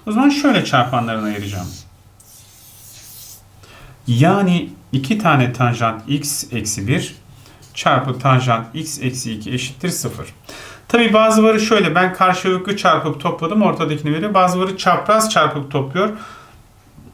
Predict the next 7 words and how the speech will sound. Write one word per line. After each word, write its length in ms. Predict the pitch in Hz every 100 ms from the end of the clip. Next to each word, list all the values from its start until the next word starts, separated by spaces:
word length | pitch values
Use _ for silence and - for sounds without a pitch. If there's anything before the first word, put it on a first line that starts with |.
| -
Özür 220 | 135 135
diliyorum, 280 | 131 120 117
ortadakini 640 | 135 135 151 147 147 165
veriyor. 240 | 139 202 202
O 60 |
zaman 320 | 170 180 147 156
da 260 | 240 -